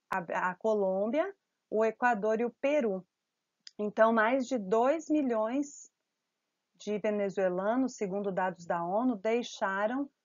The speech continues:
o país. Isso equivale a cerca de sete por cento da população venezuelana. E essa manchete nós também já vimos, eu trouxe ela na aula passada, mas pra reforçar essa questão, né, como é uma, uma manchete de uma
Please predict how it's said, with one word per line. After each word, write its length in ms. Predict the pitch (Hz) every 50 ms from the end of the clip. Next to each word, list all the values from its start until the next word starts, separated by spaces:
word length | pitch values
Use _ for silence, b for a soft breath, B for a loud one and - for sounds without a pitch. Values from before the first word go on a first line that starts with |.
| _ _
o 120 | - 226 214
país. 600 | - - 233 240 247 220 202 190 190 - - - -
Isso 200 | 202 - - 214
equivale 460 | 208 - 202 185 208 202 208 214 226
a 60 | 220
cerca 360 | 214 - - 220 208 - 233
de 80 | 190 -
sete 400 | - - - 220 240 247 - - _
por 120 | 254 254
cento 400 | 247 - 240 220 220 220 - 220
da 240 | 196 - 214 214 220
população 600 | - 240 214 - 214 214 214 214 - - 196 196
venezuelana. 720 | 208 208 208 202 202 190 226 233 220 185 160 156 160 165 - _ _ _ _ _ _ _ _ _ _ _ _ _ _ _ _ _ _ _ _ _ _ _ _ _ _ _ _ _ _ _ _ _ -
E 220 | 240 247 254 262 254
essa 240 | 254 262 254 - 294
manchete 640 | 285 285 277 262 - - 254 247 247 247 - 254
nós 200 | 247 240 233 -
também 400 | - 269 262 254 220 240 262 302
já 140 | 277 254 269
vimos, 540 | 247 202 196 226 233 247 269 277 262 214 -
eu 140 | 208 196 190
trouxe 340 | - 202 208 214 208 - 220
ela 180 | 202 202 202
na 140 | 196 196 185
aula 160 | 190 185 190
passada, 560 | 190 - 220 220 - - 226 226 233 226 262
mas 420 | 262 254 254 247 254 254 - - _ _ _ _ _ _ _
pra 140 | - 240 247
reforçar 720 | 214 247 269 262 - 269 269 262 - - - 240 233 233
essa 200 | 233 233 - 247
questão, 480 | - 269 269 262 - - 240 240 240
né, 160 | 233 220 226
como 240 | 220 - 233 220 220
é 80 | 214 220
uma, 320 | 226 226 226 208 196 180 -
uma 460 | - 208 208 208 196 180 196 196 196
manchete 640 | 202 208 202 - - - 208 202 208 196 - - 202
de 180 | 170 175 190
uma 540 | 196 190 190 185 185 185 180 175 165 156 156